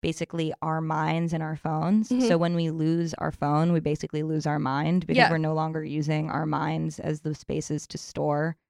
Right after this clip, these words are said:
Speaker 2: Mm-hmm.
Speaker 1: information. We have external minds
Speaker 2: Mm-hmm.
Speaker 1: now.
Speaker 2: Yeah, it's like our hard drive.
Speaker 1: Exactly. So, like, our brain is, does different,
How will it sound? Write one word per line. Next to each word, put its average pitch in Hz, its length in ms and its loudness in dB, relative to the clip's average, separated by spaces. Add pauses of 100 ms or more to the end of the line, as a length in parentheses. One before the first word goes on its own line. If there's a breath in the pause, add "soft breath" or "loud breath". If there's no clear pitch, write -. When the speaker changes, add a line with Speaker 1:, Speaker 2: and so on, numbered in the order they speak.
(160)
Speaker 2:
Mm-hmm. 202 140 -2
Speaker 1:
information. 170 640 0
We 160 100 0
have 156 300 -4
external 156 520 -6
minds 202 420 2
Speaker 2:
Mm-hmm. 226 140 4
Speaker 1:
now. 240 200 2 (120)
Speaker 2:
Yeah, 320 140 0
it's - 80 -8
like 208 160 -4
our 208 80 0
hard 214 220 -2
drive. 175 320 -10
Speaker 1:
Exactly. 165 560 2
So, 180 180 4
like, 170 180 4 (520)
our 175 160 6
brain 175 500 0
is, 165 120 -4
does 156 340 -2
different, 156 480 -4